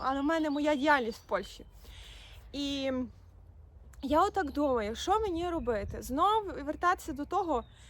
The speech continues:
повірте, це я себе заставляю, тому що це моя навик,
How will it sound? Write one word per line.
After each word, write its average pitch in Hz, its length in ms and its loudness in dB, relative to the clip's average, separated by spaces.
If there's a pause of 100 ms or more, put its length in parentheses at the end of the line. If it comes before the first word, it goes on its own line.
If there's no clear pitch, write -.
(180)
повірте, 302 560 0 (760)
це 392 180 2
я 392 120 4
себе 320 220 -2
заставляю, 370 720 2
тому 311 160 -2
що - 140 -8
це 339 140 -4
моя 262 380 0
навик, 392 400 2